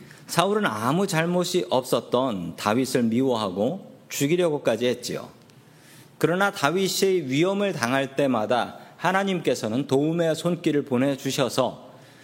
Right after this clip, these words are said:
다윗을 사울의 손으로부터 구원해 주셨습니다.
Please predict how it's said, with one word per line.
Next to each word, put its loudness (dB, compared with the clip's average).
다윗을 2
사울의 2
손으로부터 0
구원해 0
주셨습니다. -4